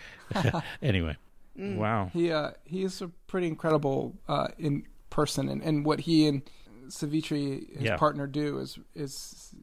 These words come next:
Speaker 3: just, it's constant and overwhelming. Yeah. Like, I mean, they're just always out there trying to bring light to things that nobody wants to see.
Speaker 2: In a light way.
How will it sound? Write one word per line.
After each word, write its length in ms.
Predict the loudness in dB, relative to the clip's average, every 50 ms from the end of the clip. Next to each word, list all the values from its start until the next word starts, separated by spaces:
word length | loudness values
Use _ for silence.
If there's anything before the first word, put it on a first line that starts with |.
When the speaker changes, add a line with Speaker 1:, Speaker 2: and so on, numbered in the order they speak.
| -16 -8
Speaker 3:
just, 380 | -6 -6 -6 -6 -8 -14 -16 -10
it's 300 | -8 -8 -8 -8 -10 -14
constant 540 | -6 -2 -2 -2 -2 -2 -4 -6 -6 -6 -6
and 280 | -6 -6 -6 -8 -10 -12 -16 -20 -20 -20 -20 -20 -20 -20 -20 -8 -6
overwhelming. 600 | -4 -2 -2 0 0 0 -2 -2 -4 -8 -12 -14 -18 -20 -20 -20 -20 -20 -20 -18 -16 -18 -18 -20 -20 -20 -20 -20 -20 -20 -20 -20 -20 -20 -20 -20 -20 -20 -20 -20 -20 -20 -20 -20 -20 -20 -20 -16 -12
Yeah. 200 | -10 -10 -10 -12 -14 -18 -20 -20 -20 -20 -20 -12 -6
Like, 180 | -6 -4 -2 0
I 60 | 2
mean, 140 | 2 4 4
they're 120 | 2 2
just 220 | 2 0 -2 -2
always 580 | 2 4 6 8 8 8 8 6 6 4 2 2
out 300 | 2 2 2 2 2 0
there 320 | -2 -2 0 -2 -4 -4 -8 -16 -20 -20 -20 -14
trying 380 | -2 0 2 2 2 2 0 -2
to 120 | -2 -4 -4
bring 340 | -2 0 0 0 0 0 0
light 240 | 0 0 -2 -2 -4
to 80 | -4
things 360 | 0 0 2 2 2 0 0 -2
that 140 | -2 0
nobody 300 | 0 0 0 2 2 0
wants 260 | 2 0 0 -2 -4 -6
to 80 | -6
see. 340 | -4 -4 -2 -2 -2 -4 -6 -10 -12 -14 -16 -16 -18 -18 -18 -16 -14 -14 -14 -16 -16 -18 -20 -20 -20 -20 -18 -6
Speaker 2:
In 180 | -2 0 2 2
a 100 | 2 2
light 420 | 2 2 4 4 4 2 0 -4 -8 -8 -4
way. 300 | -2 0 0 0 -2 -6